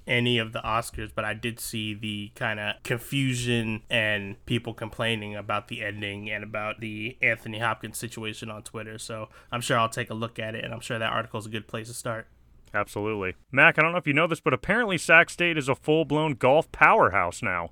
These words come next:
Speaker 1: Yeah, it was a clean sweep for both golf teams at Sacramento State. Obviously, the women had already won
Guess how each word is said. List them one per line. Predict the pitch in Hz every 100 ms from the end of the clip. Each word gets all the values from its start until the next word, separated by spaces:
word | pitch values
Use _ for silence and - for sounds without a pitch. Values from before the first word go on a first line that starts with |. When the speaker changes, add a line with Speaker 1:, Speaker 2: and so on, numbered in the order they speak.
| _
Speaker 1:
Yeah, | 113 120 151 160
it | 143
was | 160 123
a | 120
clean | - 143 170 180
sweep | 180 - 143 214 -
for | - 120
both | 110 120 180 185
golf | 127 139 190
teams | - 131 107 101 101 - _ -
at | 117
Sacramento | - 123 113 117 110 113
State. | - 120 131 131
Obviously, | - 117 113 117 - 123
the | 107
women | 107 123 123 117
had |
already | 117 120 117 113
won | 110 135 139 123 113